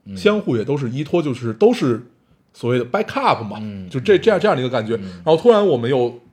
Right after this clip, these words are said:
Speaker 2: 生活在了一个地方，那我们觉得可以重新开始了。
Speaker 1: 哎，可以试一试啊。
Speaker 2: 对，然后对于姑娘来说，可能是一个，就是我长久的一个期待。
Speaker 1: 终于有了一个结果。
Speaker 2: 对，
Speaker 1: 嗯。
Speaker 2: 我，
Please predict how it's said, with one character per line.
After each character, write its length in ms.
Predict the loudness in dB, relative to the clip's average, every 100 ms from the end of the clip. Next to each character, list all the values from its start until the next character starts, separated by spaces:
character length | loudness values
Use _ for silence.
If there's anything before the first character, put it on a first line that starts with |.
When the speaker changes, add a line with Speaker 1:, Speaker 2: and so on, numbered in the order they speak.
| _ -18
Speaker 2:
生 180 | -4 0
活 100 | 2
在 120 | 0
了 60 | -2
一 40 |
个 100 | -4
地 160 | -6 -6
方， 160 | -6
那 80 | -6
我 60 | -8
们 220 | -10 -10
觉 100 | -8
得 80 | -8
可 240 | -6 -6
以 80 | -6
重 140 | -4 -4 -2
新 0 |
开 20 |
始 100 | 0
了。 240 | 2 4
Speaker 1:
哎， 40 | 2
可 20 |
以 120 | 2
试 60 | 0
一 20 |
试 80 | 0
啊。 460 | -2 -4 -10 -4
Speaker 2:
对， 280 | 0 2 0 -10 _
然 140 | 0
后 100 | 2
对 200 | 2 2
于 180 | 0 -2
姑 140 | -2 0
娘 140 | 2
来 100 | 2
说， 160 | 0 -4
可 140 | -6
能 100 | -10
是 200 | -8 -8
一 80 | -2
个， 180 | -2 -2
就 100 | -4
是 120 | -8
我 180 | -6 -6
长 260 | -6 -8
久 160 | -4 -4
的 160 | -4 -8
一 120 | -2
个 80 | 0
期 40 |
待。 40 | 2
Speaker 1:
终 80 | 2
于 40 |
有 180 | 2 4
了 220 | 6 6
一 20 |
个 80 | 2
结 180 | 0 -4
果。 240 | -4 -2 4
Speaker 2:
对， 220 | 6 6
Speaker 1:
嗯。 140 | 4
Speaker 2:
我， 300 | 4 2 -2